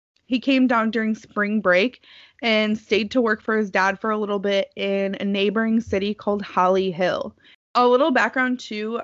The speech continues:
while I'm going into background already, Taja was really the only black kid hanging out in that area. He was a light-skinned black kid, and most of them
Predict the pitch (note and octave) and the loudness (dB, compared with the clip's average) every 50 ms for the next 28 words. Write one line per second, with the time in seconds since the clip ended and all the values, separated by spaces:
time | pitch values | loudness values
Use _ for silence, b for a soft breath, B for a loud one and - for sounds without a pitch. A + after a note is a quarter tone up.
0 | - - - G#3+ G#3 G#3 G#3 G3+ F#3+ F#3 F#3+ F3+ G3 F#3+ F#3 F#3 F#3 F3+ F3+ F#3 | -12 -14 -12 -10 -6 -4 -4 -4 -4 -4 -6 -4 -4 -4 -4 -4 -6 -8 -8 -10
1 | F3+ F3+ G#3 - _ - - E3+ F3 F3+ F3+ - - F#3 F3+ F3+ F3+ - - F3+ | -10 -12 -14 -16 _ -12 -8 -6 -4 -6 -6 -6 -6 -6 -6 -6 -6 -6 -4 -2
2 | G#3+ A3+ A3 G3+ G3 G#3 A3+ A3+ b b b b b b b - - C4+ E4 F4+ | -2 0 0 0 -2 -2 -4 -6 b b b b b b b -2 0 2 2 2
3 | D4+ E4+ G#4+ A4 G#4+ D#4 D#4 C#4 A3 G3+ G3 F#3+ F#3 F#3+ G3+ A#3 A#3 A#3 G#3 - | 2 2 0 0 0 -2 -2 -4 -6 -6 -4 -4 -4 -2 -2 -4 -2 -4 -4 -6
4 | - G3 G3+ G3 G3 F#3 F3 - E3+ D#3+ - - - - - A3+ A#3 A#3 A3+ A#3 | -6 -8 -8 -8 -10 -10 -8 -6 -4 -4 -4 -6 -8 -8 -8 -6 -4 -4 -4 -4
5 | G#3+ G#3 F#3+ G3 F#3+ F#3+ F#3 F3+ E3+ E3+ E3+ F3 - - F#3+ F#3+ F#3 F3+ F#3 - | -4 -6 -6 -6 -6 -6 -6 -2 0 0 0 0 -2 -4 -4 -4 -2 -2 -2 -4
6 | - - - - F#3 - F2+ - - - - - - A3 G#3+ G#3+ G#3 G#3 G#3 G3+ | -6 -8 -8 -6 -6 -4 -4 -6 -6 -6 -6 -6 -4 -2 0 0 0 0 0 0
7 | G3 F#3 F3+ - - - A3 G3+ G3+ F#3 F#3+ F3+ F3+ F#3 - - F#3 F3+ F3+ - | 0 -2 -2 -4 -6 -6 -4 -2 -2 0 2 2 0 0 0 2 2 2 2 0
8 | - F#3+ F#3+ G3 F#3+ F#3 G#3 G#3+ - C#4+ C#4 A#3+ C#4+ C#4+ C#4+ C#4 C4+ C#4 | -2 -2 -2 0 2 2 0 0 0 -2 0 2 4 4 4 4 4 2